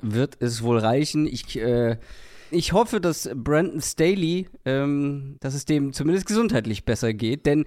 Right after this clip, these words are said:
es gibt ein Thema, was wir noch kurz anreißen müssen, weil wir keine Short-Folge dazu gemacht haben. Brandon Staley wurde bei den L A Chargers entlassen nach der einundzwanzig zu dreiundsechzig Niederlage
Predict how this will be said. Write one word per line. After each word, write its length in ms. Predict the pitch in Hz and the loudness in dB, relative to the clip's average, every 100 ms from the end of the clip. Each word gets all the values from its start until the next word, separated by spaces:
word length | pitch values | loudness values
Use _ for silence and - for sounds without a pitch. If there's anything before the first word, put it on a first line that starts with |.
| - | -4
es 140 | - 143 | -6 -2
gibt 160 | 226 | 0
ein 160 | 156 175 | 2 2
Thema, 260 | 190 202 170 | 4 4 4
was 140 | 156 | 4
wir 60 | 165 | 2
noch 120 | 156 | 2
kurz 220 | 175 185 | 0 0
anreißen 540 | 135 151 147 139 135 | 2 4 4 2 2
müssen, 600 | 127 131 - 147 160 151 69 | 2 0 0 2 2 0 -2
weil 480 | 117 123 135 135 135 | 2 4 4 2 2
wir 200 | 131 131 | 2 0
keine 260 | 120 156 208 | 2 2 2
Short-Folge 580 | - 190 190 123 110 104 | 2 2 2 -2 0 -2
dazu 280 | 104 - | -6 -6
gemacht 400 | 107 98 95 - | -4 -2 -2 -4
haben. 320 | 101 101 117 156 - - - | -2 -2 -2 -6 -10 -16 2
Brandon 260 | 147 170 165 | 6 6 2
Staley 380 | - 175 175 | 0 0 2
wurde 220 | 143 139 123 | 0 -2 0
bei 120 | 127 | 0
den 220 | 127 - | -2 -2
L 160 | 143 151 | -2 -2
A 140 | 135 | -2
Chargers 600 | - 135 135 143 123 107 | 0 4 4 4 0 -2
entlassen 840 | - 123 127 123 120 147 - 127 107 | -2 -2 -2 -2 0 0 0 -2 0
nach 300 | 113 135 - | 2 0 0
der 240 | 131 - | -2 0
einundzwanzig 640 | 147 214 208 - 175 175 170 | 0 2 0 0 -2 -2 -4
zu 140 | 196 | -2
dreiundsechzig 1120 | 180 170 220 320 302 208 208 - - 135 113 | -2 2 2 2 2 2 0 0 -4 -4 0
Niederlage 800 | 104 104 104 98 90 95 98 151 | 2 2 2 0 0 -2 0 -2